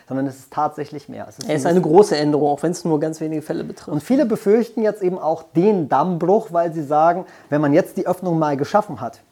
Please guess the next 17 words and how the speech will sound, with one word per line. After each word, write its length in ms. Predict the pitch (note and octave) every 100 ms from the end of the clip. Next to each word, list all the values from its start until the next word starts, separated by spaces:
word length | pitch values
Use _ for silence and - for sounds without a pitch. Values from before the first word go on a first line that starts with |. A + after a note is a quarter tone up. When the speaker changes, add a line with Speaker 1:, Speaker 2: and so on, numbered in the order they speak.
| _ _
Speaker 1:
dann, 460 | B2+ C3 F3 G#3 G#3+
äh, 420 | - E3+ F3 F3+
wer 160 | D#3+ E3
weiß, 220 | F#3+ F#3
was 140 | F3
dann 240 | E3+ D3 C3+
kommt. 340 | A#2+ A2 G#2+
Ja? 300 | B2+ F3 F3
Wollen 160 | E3+ E3
wir 60 |
dann 120 | D#3+ D#3+
nicht 220 | E3 D3+
auch 180 | D3+ D#3+
andere 240 | F#3 F3+
Straftaten 560 | - D3 - C#3+ C#3+ D3
wie 60 |
Vergewaltigung, 920 | D3 D3 C#3 C#3+ E3+ E3 C#3+ D3 D3